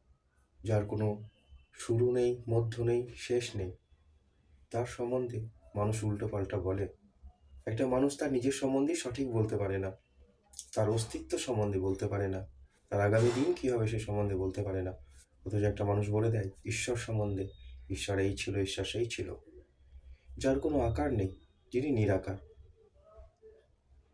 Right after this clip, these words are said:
নিরাকার যেমন রাত্রে অন্ধকার হয়,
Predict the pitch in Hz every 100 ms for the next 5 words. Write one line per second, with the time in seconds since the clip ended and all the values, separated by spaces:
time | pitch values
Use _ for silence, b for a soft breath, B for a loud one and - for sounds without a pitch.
0 | _ _ - - - 113 113 143 139 -
1 | - - - - 127 131 127 131 123 -
2 | 135 127 117 120 113 143 127 104 104